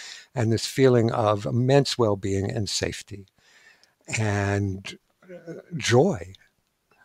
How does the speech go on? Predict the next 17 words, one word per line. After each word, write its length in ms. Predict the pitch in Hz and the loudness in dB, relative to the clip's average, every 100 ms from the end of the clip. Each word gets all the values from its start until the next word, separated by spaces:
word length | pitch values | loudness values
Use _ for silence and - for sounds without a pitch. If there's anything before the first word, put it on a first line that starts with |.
| _ - | _ 0
often. 500 | 131 101 - 87 92 _ _ _ _ _ _ - - | 2 2 -2 -8 -12 _ _ _ _ _ _ -16 -12
Um, 340 | 117 107 110 - - | -10 -8 -8 -6 2
and 500 | 127 120 120 120 - | 4 6 6 4 2
so 300 | - 139 131 | 6 8 8
to 160 | - | 2
share 580 | - - - 185 220 214 | 0 -2 2 6 8 6
that, 300 | 104 95 - | 6 2 2
to 100 | 135 | -2
be 220 | 123 131 - | 0 -2 -4
so 560 | - - - 180 196 - | -14 -10 0 2 2 -2
chemically, 800 | - - 180 170 156 143 143 131 - - - | -6 0 2 0 0 2 0 -4 -10 -20 -6
exquisitely 1200 | 139 - - - 143 165 - 151 - 135 131 131 | -4 0 -2 -2 4 4 6 2 0 2 4 4
attuned, 880 | 143 - - 160 160 147 110 95 104 - - - - - _ | 0 0 0 2 4 4 2 -2 -6 -10 -20 -20 -20 -20 _
uh, 460 | 165 117 127 117 - | -8 -6 -6 -6 -6
with, 600 | 170 147 135 120 - - | -8 4 6 6 4 -6
uh, 120 | 127 123 | -4 -4
with 420 | 170 143 120 117 | 2 2 2 -2